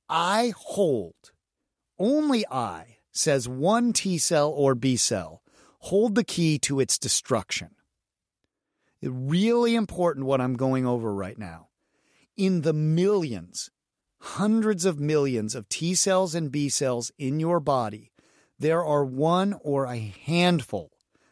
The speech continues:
that hold the key to each pathogen, virus, parasite that would do us harm, and they have to be located.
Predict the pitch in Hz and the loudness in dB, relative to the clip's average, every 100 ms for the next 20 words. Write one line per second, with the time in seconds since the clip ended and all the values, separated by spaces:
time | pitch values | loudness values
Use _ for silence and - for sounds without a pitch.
0 | _ - 131 - 160 185 175 202 - 156 | _ -4 -4 -2 2 2 2 -2 -2 -4
1 | 127 110 104 - _ _ - 139 - 170 | -2 -2 -6 -12 _ _ -6 -6 -4 0
2 | 190 220 - - _ _ _ 151 151 143 | 2 2 0 -6 _ _ _ 0 0 0
3 | 156 135 156 151 - _ 127 139 143 147 | -4 -2 -4 -4 -12 _ -4 -2 0 0
4 | 156 151 - - _ _ _ - 156 151 | 0 -2 -6 -10 _ _ _ -6 -2 0
5 | 135 - 110 113 - 127 127 113 117 135 | 0 -4 -6 -8 -12 -12 -8 -6 -2 0
6 | 156 - 147 120 95 90 90 _ _ _ | 0 -2 -4 -4 -6 -12 -20 _ _ _
7 | - 143 151 123 147 190 - 208 208 156 | -6 0 2 0 2 2 2 -2 -2 -2
8 | 143 190 254 - 135 98 - _ | 0 2 2 0 -6 -8 -12 _